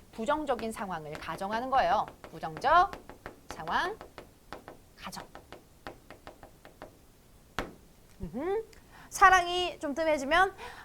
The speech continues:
어, 노끈으로 이렇게 비볐잖아. 어, 노끈으로 이렇게 묶어가지고 뿅 이렇게 해서 갖고 온다.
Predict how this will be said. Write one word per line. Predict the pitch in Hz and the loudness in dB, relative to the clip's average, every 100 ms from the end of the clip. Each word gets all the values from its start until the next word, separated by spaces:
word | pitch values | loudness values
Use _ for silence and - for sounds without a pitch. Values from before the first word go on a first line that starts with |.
| - | -14
어, | - 175 - | -12 -12 0
노끈으로 | 247 277 262 320 370 453 415 330 | 2 4 8 8 8 8 8 6
이렇게 | 254 247 | 2 0
비볐잖아. | - 320 339 294 294 | 2 2 4 2 2
어, | - | -2
노끈으로 | 254 339 370 440 392 | 6 8 8 6 4
이렇게 | 302 | 2
묶어가지고 | 254 339 370 392 359 | 2 6 10 10 10
뿅 | 359 - - 659 719 659 494 | 0 -6 6 12 12 12 8
이렇게 | 381 302 | 0 -4
해서 | 269 - - - - - - | -10 -16 -20 -20 -20 -20 -2
갖고 | 349 349 | 2 4
온다. | 381 247 | 8 6